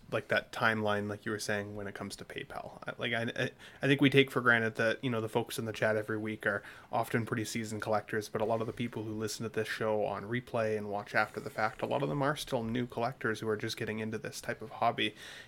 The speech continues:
and may not realize that you do have a timeline, uh, to make a claim with things like PayPal or eBay if, if you have to. So, uh, I think protecting yourself and your, your money is really important, and kinda knowing who you're,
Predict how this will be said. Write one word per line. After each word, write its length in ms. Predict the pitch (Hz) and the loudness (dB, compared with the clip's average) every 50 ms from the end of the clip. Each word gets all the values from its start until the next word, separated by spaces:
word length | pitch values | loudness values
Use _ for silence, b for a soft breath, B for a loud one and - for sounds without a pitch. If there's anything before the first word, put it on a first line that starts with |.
| B - | B -6
and 160 | 123 117 117 | -2 0 4
may 140 | 120 123 135 | 6 8 10
not 200 | 143 143 143 71 110 | 10 10 8 8 4
realize 520 | 117 120 147 156 131 110 107 107 104 107 - | 4 4 6 8 8 8 8 6 4 2 0
that 260 | 113 107 107 - B B B B B B B - | 2 2 2 2 B B B B B B B 0
you 140 | 135 143 139 | 0 2 4
do 180 | 135 131 143 | 6 6 6
have 220 | 135 135 139 147 139 | 6 6 6 6 6
a 80 | 135 | 4
timeline, 680 | 135 - 131 135 165 160 127 110 110 107 107 110 110 113 - - | 4 2 2 2 4 2 2 2 2 2 0 0 -2 -4 -4 -2
uh, 300 | - 120 117 113 113 113 - | 0 2 4 2 2 0 -2
to 380 | - - 123 117 117 117 117 117 | -6 -6 -4 -4 -2 -2 -2 -2
make 240 | 120 113 113 - | -2 -2 -2 -2
a 80 | 131 120 | -4 -6
claim 480 | - - 131 143 139 117 107 110 110 - - - | -4 -2 0 0 0 0 -2 -4 -6 -8 -6 -6
with 160 | 120 110 - | -4 -2 -2
things 220 | 107 104 104 - | -2 -4 -2 -2
like 160 | 104 104 - | -4 -6 -4
PayPal 380 | - 110 104 104 - 104 98 101 | -2 -4 -4 -2 0 0 0 0
or 180 | 104 101 98 107 | 0 -2 -4 -4
eBay 260 | 110 - 107 104 107 | -2 -2 0 0 0
if, 160 | 104 - - - | -2 -4 -8 -12
if 160 | 113 - - | -12 -8 -6
you 80 | 104 101 | -6 -4
have 320 | - 104 90 - - - | 0 0 0 -2 -4 -8
to. 180 | - - - - - | -10 -12 -12 -10 -10
So, 340 | - - - 110 101 107 B B B B B B B B B - | -6 -2 0 2 2 0 B B B B B B B B B -2
uh, 300 | 113 110 107 104 104 107 - - | 2 4 4 4 4 2 0 -2
I 60 | - | 0
think 180 | 123 127 120 120 | 2 2 2 2
protecting 420 | - 131 110 120 110 - - 117 | 2 2 4 4 4 4 2 0
yourself 520 | 110 107 101 - - 113 110 104 - - - - | 0 0 0 0 0 0 0 0 -2 -6 -8 -6
and 220 | 110 110 107 107 | -6 -6 -4 -4
your, 300 | 107 104 101 101 101 117 | -4 -4 -2 -4 -4 -4
your 120 | 113 110 | -6 -4
money 260 | 107 107 107 107 107 - | -4 -4 -4 -4 -4 -4
is 280 | - 120 131 131 127 | -2 -2 -2 -2 -2
really 260 | 117 110 104 107 104 104 | -2 0 0 0 0 -2
important, 580 | 107 107 - - 110 104 107 104 104 98 110 | -4 -6 -6 -2 -2 -2 -2 -2 -6 -8 -8
and 200 | 107 101 107 - | -8 -10 -10 -8
kinda 220 | - - 110 107 107 | -6 -4 -4 -4 -4
knowing 300 | 107 107 107 110 110 117 | -4 -4 -4 -4 -6 -6
who 100 | 113 107 | -6 -4
you're, 220 | 104 101 104 110 | -4 -4 -4 -6